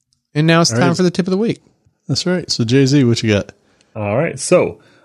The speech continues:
Speaker 3: uh, there's a band I've actually mentioned before on the show, uh, and their name, the name of the band is Russian Circles, and I feel like, you know, that's kind of a, a topic these days, so I did wanna say that the band, uh, their name has nothing to do actually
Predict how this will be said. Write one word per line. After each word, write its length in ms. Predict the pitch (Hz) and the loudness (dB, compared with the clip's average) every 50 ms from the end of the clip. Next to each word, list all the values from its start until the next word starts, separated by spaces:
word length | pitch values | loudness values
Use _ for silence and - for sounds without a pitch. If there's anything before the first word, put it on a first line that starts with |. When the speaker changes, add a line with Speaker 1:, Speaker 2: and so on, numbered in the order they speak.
| _ _ - - | _ _ -4 0
Speaker 3:
uh, 160 | 120 117 113 | 0 2 2
there's 180 | 123 143 165 170 | 4 2 2 2
a 60 | 170 | 2
band 320 | 185 185 175 175 180 165 | 2 2 2 2 2 2
I've 120 | 143 120 120 | 2 2 2
actually 260 | 139 139 - 196 175 | 0 0 0 -2 0
mentioned 480 | 160 165 156 - 170 156 147 139 135 | 0 0 -2 0 0 0 0 -2 -4
before 340 | 139 - - - 160 156 151 | -6 -6 -2 0 2 2 2
on 80 | 139 135 | 2 0
the 60 | 120 | 0
show, 340 | - - 131 120 120 123 - | -2 0 0 0 0 0 -2
uh, 300 | - - 107 107 104 98 | -4 -2 -2 0 0 0
and 100 | 101 107 | 0 0
their 80 | 107 107 | 0 0
name, 520 | 113 120 127 139 160 190 202 196 185 - | 0 2 2 2 2 0 -2 -2 -2 -2
the 120 | 123 110 107 | 0 0 2
name 160 | 120 143 170 | 2 0 0
of 80 | 185 | 0
the 80 | 180 170 | 0 0
band 480 | 156 151 143 143 143 143 143 139 139 - _ _ - _ _ _ _ - | 2 2 2 2 2 2 0 -2 -6 -12 _ _ -20 _ _ _ _ -4
is 220 | - 110 101 - | -4 -2 0 0
Russian 260 | 113 113 - - 107 | 0 0 0 -2 -4
Circles, 580 | - - 160 165 160 180 175 170 165 - - - - _ - | 0 2 2 2 4 2 2 2 0 -2 -6 -10 -14 _ -6
and 120 | - 104 | -4 -4
I 40 | 98 | -2
feel 260 | 95 - 113 110 107 | 0 0 0 2 2
like, 360 | 104 104 104 101 98 95 - - | 4 2 2 2 0 -2 -4 -6
you 80 | - | -4
know, 260 | 113 101 95 101 101 - - _ _ _ _ _ _ - | -2 -2 -2 -4 -6 -10 -18 _ _ _ _ _ _ -10
that's 160 | 107 - - | -10 -8 -6
kind 180 | - 113 104 104 | -4 -2 0 0
of 80 | 98 | 2
a, 540 | 98 98 95 95 92 92 87 - 90 95 92 | 2 2 2 2 2 0 -2 -4 -4 -4 -4
a 20 | 90 - | -6 -6
topic 380 | - - 143 139 143 147 131 - | -4 -2 -2 0 0 0 0 2
these 220 | 139 127 127 120 | 2 0 0 0
days, 260 | - 113 110 113 110 | 0 0 0 2 0
so 100 | - 104 | 0 0
I 40 | 98 | 0
did 200 | 104 110 113 107 | 2 0 0 2
wanna 200 | 110 107 104 101 | 2 0 0 0
say 280 | - - 123 120 113 110 | -2 0 0 0 2 0
that 220 | 104 101 92 - | 0 -2 -4 -4
the 60 | - | -4
band, 540 | 101 127 131 135 135 135 131 127 131 131 127 | -2 0 0 2 2 2 2 2 0 0 -2
uh, 400 | - - - 123 123 123 120 117 | -4 -4 -2 -2 0 2 2 2
their 180 | 117 120 131 135 | 2 2 2 2
name 240 | 143 147 143 131 120 | 2 2 2 2 0
has 140 | 135 127 123 | 0 0 2
nothing 300 | 131 127 123 127 120 104 | 0 0 0 0 -2 -4
to 120 | - - 101 | -6 -8 -4
do 320 | 101 110 113 113 107 - | 0 0 2 2 0 0
actually 500 | 98 104 107 - - 110 107 104 98 - | 0 -2 -2 -2 -2 -2 -2 -2 -2 -4